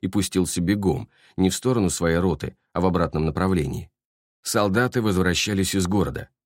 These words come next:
Он может найти такси. Минуту спустя из-за поворота появились два жёлтых глаза. Он отчаянно бросился к ним.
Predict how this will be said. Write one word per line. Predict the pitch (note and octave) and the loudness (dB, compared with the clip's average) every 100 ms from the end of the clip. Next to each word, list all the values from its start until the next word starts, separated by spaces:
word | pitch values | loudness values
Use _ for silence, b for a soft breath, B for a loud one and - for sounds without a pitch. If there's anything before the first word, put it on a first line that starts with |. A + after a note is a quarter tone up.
| _ _ | _ _
Он | - F#2+ | -2 2
может | G2 F#2 F2+ | 2 2 0
найти | F#2 E2+ F2+ | 0 0 -4
такси. | E2+ - - B1+ - _ _ | -6 -6 -6 -8 -10 _ _
Минуту | F#2 G2+ B2+ A#2 | 2 2 2 -2
спустя | - G2+ F2+ - A2 | -2 -2 0 -2 0
из-за | F2 D#2 | 0 -2
поворота | D2+ E2 E2 G#2 G#2 | -2 0 0 0 -2
появились | E2+ F2 E2 F#2+ F#2 - - | -2 0 0 2 0 -2 -8
два | D#2+ E2+ F2 | -2 0 0
жёлтых | D#2+ D#2 D2+ F2 | 0 0 0 0
глаза. | G2 E2 C2 - _ _ | 0 0 -4 -10 _ _
Он | F#2+ G2+ | -2 0
отчаянно | F#2 - F#2+ F2+ F#2 | 0 0 0 2 2
бросился | E2 D#2 D#2+ - E2+ | 0 -2 -4 -6 -4
к | |
ним. | D#2+ C2+ | -4 -4